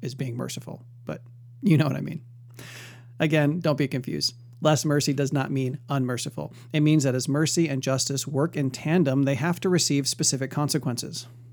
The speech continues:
but they don't receive others. For example, an unrepentant professing believer will have to be removed from the membership of the church. You will have to start interacting with them as though they were unsaved. This will result in not fellowshipping with them.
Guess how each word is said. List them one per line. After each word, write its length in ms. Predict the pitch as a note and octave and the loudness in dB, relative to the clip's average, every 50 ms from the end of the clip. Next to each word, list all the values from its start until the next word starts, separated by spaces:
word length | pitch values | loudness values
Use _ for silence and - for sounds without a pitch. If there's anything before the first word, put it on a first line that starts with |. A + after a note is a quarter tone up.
| - | -18
but 100 | - - | -12 -6
they 80 | - D#3 | -2 0
don't 140 | E3 G#3+ A3 | 0 0 2
receive 560 | F3+ E3 C#3 - - - G3 G3 E3+ D3+ - - - | 0 0 0 0 0 0 4 4 4 4 2 0 -2
others. 400 | A3+ A#3 D3+ - D3 C#3+ - - - - - - - - - - - - | -2 0 -2 -4 -6 -8 -10 -12 -14 -20 -20 -20 -20 -20 -20 -20 -18 -10
For 200 | - - G3 E3+ | -2 0 2 2
example, 400 | C3+ D3+ D3 F3 - D3 - - - - | 4 2 0 0 -2 -4 -6 -8 -10 -6
an 80 | - D3+ | -4 0
unrepentant 600 | D#3 E3 F#3 G#3 G3+ - - F3 E3 - - - | 2 2 2 2 0 0 2 0 2 0 -2 -4
professing 460 | - - C#3 - D#3 D3+ - E3+ D3+ C3 | -4 -6 -2 -2 0 0 2 0 0 0
believer 380 | C#3 C3+ D3+ D3+ C#3 C3+ C#3 | 0 0 0 0 0 0 -2
will 120 | C3+ C#3 C3+ | -2 -2 -2
have 200 | C#3 D#3+ D3 - | -2 -2 -2 0
to 60 | D3 | 0
be 100 | C#3+ C#3 | 0 0
removed 420 | C#3 C#3 C#3 D#3+ E3+ D#3+ D#3 D3 | 2 2 4 6 6 6 4 2
from 120 | - C#3+ C#3 | 0 -4 -2
the 100 | C#3+ C3+ | 0 0
membership 440 | C#3+ D3+ D#3 D3+ - - C#3+ B2 | 0 0 0 0 0 -2 -4 -6
of 60 | - - | -6 -8
the 80 | - | -8
church. 540 | - - - F#3+ D#3+ - - - - - - - - - - - - - - | -8 -4 -4 -4 -4 -4 -6 -10 -10 -12 -12 -18 -20 -20 -20 -20 -20 -12 -8
You 120 | - C#3 | -6 -4
will 80 | C#3+ C#3+ | -4 -2
have 140 | C#3+ C#3+ | -4 -4
to 80 | - D3+ | -2 0
start 220 | - D3+ D3+ - | 0 0 0 2
interacting 440 | E3 D#3+ - D3+ C#3+ C#3+ C3 - D3 | 0 0 2 2 2 2 2 0 -2
with 140 | C#3+ C#3+ C#3 | -2 -2 -2
them 160 | - C#3+ D3 | -2 -2 0
as 80 | C#3+ C3 | 0 0
though 120 | D3 C#3+ | -2 -2
they 140 | C3 D3 C#3+ | -2 0 -2
were 100 | C#3 C#3+ | -2 -2
unsaved. 600 | D3 C#3 C3+ C3+ - - D3 - - - - - - - - - - - - - - - - - - - - | -2 -2 -2 -2 -2 -2 -2 -4 -6 -8 -12 -16 -20 -20 -20 -20 -20 -20 -20 -20 -20 -20 -20 -20 -16 -6 -2
This 260 | D#3 E3 F3 - - | 2 2 2 2 0
will 320 | - - - D3 C#3 C#3 | -2 -2 0 0 0 0
result 460 | C3+ C3+ C3 B2+ F3+ F#3+ E3 D#3+ - D3+ | 0 -2 0 2 4 4 4 2 2 0
in 100 | C#3+ C#3 | -2 0
not 220 | C#3+ C#3+ C#3+ - | 0 0 -2 -4
fellowshipping 500 | - - F3 D#3+ D3 - - - - D3+ | -2 0 2 2 2 0 -2 -6 -6 -8
with 140 | D3 D3 - | -8 -8 -10
them. 220 | - D3+ D#3 - | -10 -12 -12 -12